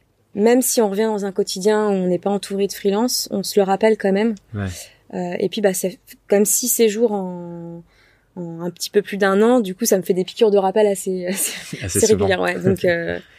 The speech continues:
Speaker 1: donc c'est cool, quoi.
Speaker 2: Ouais, et puis je pense que même pour, pour les participants, euh, certains, même ici, euh, sur ce séjour encore,
Speaker 1: Mm.
Speaker 2: c'est leur première fois.
Speaker 1: Mm.
Speaker 2: Les échanges que t'as et les questions que tu te poses et les interactions que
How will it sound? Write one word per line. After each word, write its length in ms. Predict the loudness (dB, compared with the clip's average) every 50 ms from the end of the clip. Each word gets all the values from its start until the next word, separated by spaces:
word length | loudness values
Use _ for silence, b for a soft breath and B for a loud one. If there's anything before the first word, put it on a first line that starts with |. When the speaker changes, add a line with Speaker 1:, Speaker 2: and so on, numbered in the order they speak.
| b b b
Speaker 1:
donc 120 | -6 -2
c'est 120 | 0 -2 -2
cool, 160 | -2 -4 -10
quoi. 120 | -10 -8 -4
Speaker 2:
Ouais, 280 | 0 4 4 6 4 4
et 20 | 2
puis 120 | 0 -4
je 100 | -2 0
pense 180 | 0 -2 -2 -2
que 80 | -2
même 180 | 0 0 0 0
pour, 280 | 0 -2 -2 -2 -4 -10 _ -8
pour 120 | -2 0
les 100 | 0 2
participants, 640 | 2 0 0 0 0 -2 -2 0 0 0 0 0 -2 -6 _ b b b b b b b b -6 -4
euh, 280 | -2 -2 -2 -2 -4 -6 -8
certains, 680 | -8 -8 -8 -8 -6 -4 -2 -2 0 -2 -2 -4 -6 -8 -12 -10
même 240 | -8 -6 -6 -6 -6
ici, 460 | -6 -4 -4 -2 0 0 2 2 2
euh, 300 | 0 -2 -4 -8 -8 -10 -10 -8
sur 220 | -8 -8 -6 -4 -2
ce 100 | -2 0
séjour 340 | 2 4 4 6 6 4
encore, 260 | 4 2 0 0 0 0
Speaker 1:
Mm. 20 |
Speaker 2:
c'est 140 | 0 0 0
leur 120 | 0 -2
première 280 | -2 -4 -4 -4 -4 -4
fois. 160 | -4 -6 -6 -6 _ B B B B B
Speaker 1:
Mm. 60 | -10 -10 B _ -4
Speaker 2:
Les 180 | -2 0 2 4
échanges 320 | 4 4 4 4 2 2
que 100 | 0 0
t'as 400 | 0 2 4 4 4 4 2 2
et 120 | 0 0 0
les 120 | 0 -2
questions 600 | -2 -4 -4 -4 -4 -4 -4 -4 -2 -2 -2 -4 -4
que 100 | -6 -6
tu 160 | -8 -8 -10
te 60 | -4
poses 600 | 0 2 4 4 4 4 2 0 0 -2 -6 -10 B B B B B B B -2
et 40 |
les 140 | 0 2 2
interactions 460 | 2 2 2 2 2 2 2 -2 -2
que 260 | -2 0 0 0 0